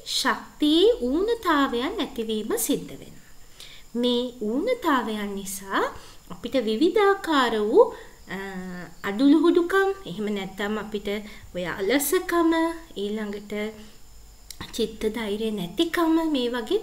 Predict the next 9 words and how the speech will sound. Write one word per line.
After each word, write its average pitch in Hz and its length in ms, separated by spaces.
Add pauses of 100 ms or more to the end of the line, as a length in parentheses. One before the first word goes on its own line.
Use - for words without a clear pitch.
විවිධ 247 500
විවිධ 302 340 (520)
රෝ-, 240 280
අ, 208 100 (920)
අපේ 269 240
මානසික 277 680 (760)
සහ 240 320
අපේ, 247 560 (300)
අම්, 170 500